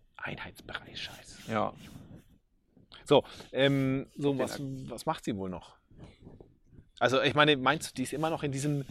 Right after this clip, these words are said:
Speaker 1: in diesem Milieu? Oder ma-, ma-, anders, meinst du, sie hat immer noch was mit Rettungsdienst zu tun? Oder sie hat sich, äh, komplett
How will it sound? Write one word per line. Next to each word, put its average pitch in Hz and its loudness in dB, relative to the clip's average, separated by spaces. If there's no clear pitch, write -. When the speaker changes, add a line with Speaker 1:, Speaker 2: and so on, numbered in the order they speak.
Speaker 1:
in 127 -8
diesem 127 0
Milieu? 104 -2
Oder 131 6
ma-, 139 0
ma-, 170 0
anders, 185 8
meinst 160 6
du, 170 6
sie 139 8
hat 143 0
immer 180 4
noch 135 4
was 131 4
mit 123 0
Rettungsdienst 208 4
zu 135 -6
tun? 123 2
Oder 120 8
sie 139 8
hat 139 8
sich, 131 -2
äh, 131 4
komplett 139 2